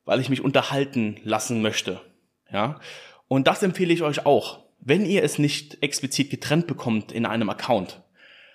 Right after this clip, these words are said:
dann macht euch einfach einen Zusatzaccount, wo ihr dann vielleicht bewusst die Entscheidung treffen müsst, hey, ich möchte jetzt etwas konsumieren, was mich unterhält. Aber ich kann euch sagen,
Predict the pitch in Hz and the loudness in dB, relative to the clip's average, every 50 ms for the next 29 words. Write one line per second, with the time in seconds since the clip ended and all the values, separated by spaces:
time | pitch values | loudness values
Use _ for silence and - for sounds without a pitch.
0 | _ _ - 113 117 120 117 117 117 131 139 165 - - - 156 151 - - 104 | _ _ -4 0 2 2 2 2 2 0 0 0 -2 -4 -2 -2 -2 -2 -2 -4
1 | 135 135 - 139 131 - - - - - 110 - - - 202 214 180 190 180 - | -4 -2 -4 -6 -8 -8 -14 -16 -12 -12 -10 -6 -2 2 2 4 4 4 2 0
2 | - 151 - - 147 143 139 143 147 143 - - - 123 147 165 - 156 151 143 | -4 -8 -8 -4 -2 -2 0 0 -2 -4 -8 -8 -4 -2 0 2 2 2 2 2
3 | 147 147 - 147 139 143 143 - - - 127 135 190 254 220 - - - - - | 0 0 -2 -4 -4 -4 -6 -8 -8 -4 0 4 4 4 4 2 -2 -6 -8 -14
4 | - _ _ _ - 123 135 131 - - - 156 175 156 139 139 - 120 - 127 | -20 _ _ _ 0 2 2 4 2 0 2 2 4 4 4 0 -2 -6 -2 0
5 | 117 117 123 120 - - - 135 - - 127 - 135 143 - - - 160 139 135 | 2 2 2 0 -4 -4 -2 -2 -2 -2 0 2 2 2 2 2 2 2 0 0
6 | - - 127 - - 131 - - - 131 123 117 120 123 127 131 135 127 127 131 | 0 -4 -4 0 -2 -4 -2 0 0 0 0 2 2 2 4 6 6 6 4 2
7 | 131 - - - - - - - - _ _ _ - 113 123 139 - - 139 123 | 0 -4 -14 -20 -20 -20 -20 -20 -20 _ _ _ 0 0 2 2 2 2 0 0
8 | - - 117 113 127 117 107 - 120 101 92 - - - - - - - - - | 0 -2 -6 -4 -4 -4 -2 0 0 0 0 -2 -8 -16 -16 -20 -20 -10 -2 0
9 | 123 127 139 - - 131 - - - - - - 156 185 185 185 165 170 - - | 2 4 4 2 2 0 -4 -6 -8 -8 -2 0 2 4 4 4 2 2 2 4
10 | 143 135 143 143 147 147 | 4 4 4 2 0 0